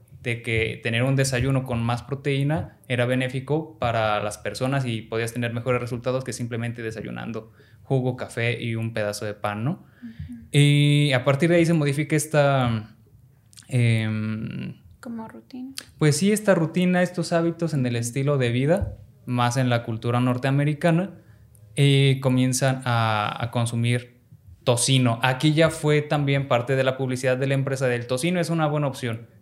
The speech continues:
Speaker 1: Ya tenían la población conocimiento de que la carne en el desayuno era buena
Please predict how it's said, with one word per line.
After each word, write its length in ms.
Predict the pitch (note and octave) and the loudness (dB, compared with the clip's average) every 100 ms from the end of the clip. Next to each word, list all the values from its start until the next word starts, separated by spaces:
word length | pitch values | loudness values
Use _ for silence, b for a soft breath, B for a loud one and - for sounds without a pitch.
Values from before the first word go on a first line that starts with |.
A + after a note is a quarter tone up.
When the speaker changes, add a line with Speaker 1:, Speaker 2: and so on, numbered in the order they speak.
| - | -8
Speaker 1:
Ya 260 | C3+ D3 | 0 2
tenían 720 | D3 D#3+ D#3 D#3 D3+ D#3 - B B B B | 2 2 2 2 2 -2 -6 B B B B
la 260 | C3 A#2+ A#2 | 0 2 2
población 840 | A#2+ A#2 A2 - C3 C3 C3 B2+ b b b b - | 0 2 0 0 0 0 0 -6 b b b b -2
conocimiento 560 | C#3 C3 C3+ C#3+ C#3 | 2 2 4 2 2
de 160 | A#2+ A2+ | 2 0
que 80 | A#2 | -2
la 220 | G#2 G#2 | -4 0
carne 320 | C3 D3 C#3 | 2 4 4
en 100 | C3+ | 2
el 100 | B2+ | 0
desayuno 460 | A#2+ A#2+ B2 B2+ B2+ | -2 -2 -2 0 2
era 120 | B2 | 2
buena 500 | A#2+ C3 E3 B3+ - | 2 0 0 -2 -8